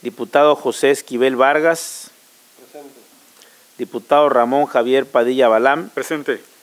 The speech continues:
Speaker 1: diputado Emiliano Vladimir Ramos Hernández, presente. Diputado presidente, le informo la asistencia de cinco diputados a esta sesión de la Diputación Permanente.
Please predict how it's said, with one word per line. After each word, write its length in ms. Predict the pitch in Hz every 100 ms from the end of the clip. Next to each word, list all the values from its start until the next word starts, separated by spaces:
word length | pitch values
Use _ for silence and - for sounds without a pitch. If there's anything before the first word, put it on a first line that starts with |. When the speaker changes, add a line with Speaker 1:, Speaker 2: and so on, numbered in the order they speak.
| _
Speaker 1:
diputado 440 | 120 113 117 135 143
Emiliano 420 | 139 123 135 143
Vladimir 440 | 127 113 117 135
Ramos 280 | 131 131 123
Hernández, 580 | 113 120 135 147 151 143
presente. 640 | - 117 - 117 107 - 90 _ _ _ _ _ _ _ _ _ _ _
Diputado 540 | - 123 131 156 160 156
presidente, 540 | 139 120 139 156 165
le 80 | 143
informo 320 | 120 143 151
la 80 | 143
asistencia 580 | 117 - 143 156 - 147
de 100 | 117
cinco 380 | - 147 147 135
diputados 640 | 117 117 - 135 139 127
a 60 | 120
esta 160 | 131
sesión 340 | 117 98 123 131
de 100 | 120
la 120 | 104
Diputación 680 | 107 - 120 117 117 110
Permanente. 640 | 107 110 107 104 98 -